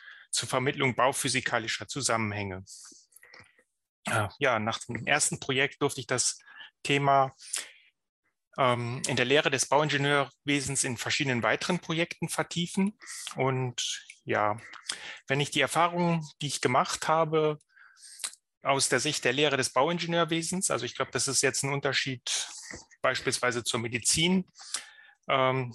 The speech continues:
wenn ich das jetzt in drei Hypothesen konzentrieren müsste, dann wären das die folgenden Hypothesen. Also erstens, Motivation vergeht, das heißt, sie sinkt automatisch mit der Zeit. Daraus folgt, dass immer wieder neue Motivationsanreize gesetzt werden müssen.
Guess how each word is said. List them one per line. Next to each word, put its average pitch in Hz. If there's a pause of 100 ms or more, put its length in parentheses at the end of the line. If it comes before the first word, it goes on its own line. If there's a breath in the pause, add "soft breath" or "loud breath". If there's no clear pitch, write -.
(160)
wenn 135
ich 131
das -
jetzt 139
in 131
drei 135
Hypothesen 135
konzentrieren 165
müsste, 160
dann 131
wären 131
das 131
die 123 (460 loud breath)
folgenden 147
Hypothesen. 156 (360 loud breath)
Also 131
erstens, -
Motivation 135
vergeht, 123 (120)
das 123
heißt, 139
sie 147
sinkt 135
automatisch 127
mit 123
der 117
Zeit. - (720 soft breath)
Daraus 127
folgt, 147
dass 127
immer 139
wieder 131
neue 127
Motivationsanreize 127
gesetzt -
werden 151
müssen. 160